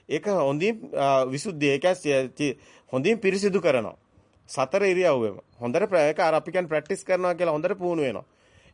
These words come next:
ඒක බුදුන් වහන්සේ සතර ඉරියව්වම ඊට පස්සේ දකිනවා. මේ සතර අතිපට්ඨානේ සතර ඉරියව්වම පුහුණු වෙනවා.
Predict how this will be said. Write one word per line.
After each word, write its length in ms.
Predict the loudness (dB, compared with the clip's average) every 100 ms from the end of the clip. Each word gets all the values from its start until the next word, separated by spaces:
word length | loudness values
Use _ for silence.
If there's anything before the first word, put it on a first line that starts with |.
| -2
ඒක 160 | 0 0
බුදුන් 300 | 2 2 2
වහන්සේ 280 | 0 0 0
සතර 240 | 2 2
ඉරියව්වම 320 | 4 4 2
ඊට 120 | 0
පස්සේ 200 | 0 0
දකිනවා. 380 | 0 0 -2 -4 -8 _ _ _ _ -12
මේ 200 | -4 0
සතර 240 | 0 2 2
අතිපට්ඨානේ 680 | 0 0 0 0 0 0
සතර 280 | 0 0 0
ඉරියව්වම 460 | 0 2 2 2 0
පුහුණු 240 | 0 0
වෙනවා. 220 | 0 -2